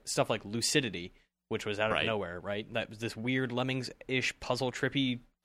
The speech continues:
Speaker 2: Yeah,
Speaker 1: game.
Speaker 2: downloadable game.
Speaker 1: It was this cool thing, and it was just out of nowhere, and it probably failed miserably. Force Unleashed was this massive risk that they took on, like, what if we did this prequel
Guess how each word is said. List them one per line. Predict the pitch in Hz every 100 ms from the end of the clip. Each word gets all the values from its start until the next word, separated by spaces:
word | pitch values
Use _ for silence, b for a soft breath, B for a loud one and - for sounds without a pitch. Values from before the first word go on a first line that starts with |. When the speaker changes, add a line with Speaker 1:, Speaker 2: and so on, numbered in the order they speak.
| -
Speaker 2:
Yeah, | 127
Speaker 1:
game. | 120 123
Speaker 2:
downloadable | 104 101 101 95 95
game. | 87 85
Speaker 1:
It |
was | 180 160
this | 151
cool | - 151 165
thing, | 226 208 107
and | 107
it | 113
was | 120
just | 127 135
out |
of | 131
nowhere, | 156 120
and | 104
it | 107
probably | - 104 104
failed | - 110 101
miserably. | 117 104 90 90
Force | - 131 139
Unleashed | 151 151 147 -
was | 113
this | 117 -
massive | 98 98 120 - 120 104 - _ _ _ _ -
risk | 123 135 -
that | 107
they | 104
took | 104 95 95
on, | 92
like, | 90 -
what | 107
if | 143
we | 143
did | 131
this | 127 139
prequel | - - 131 - 135 123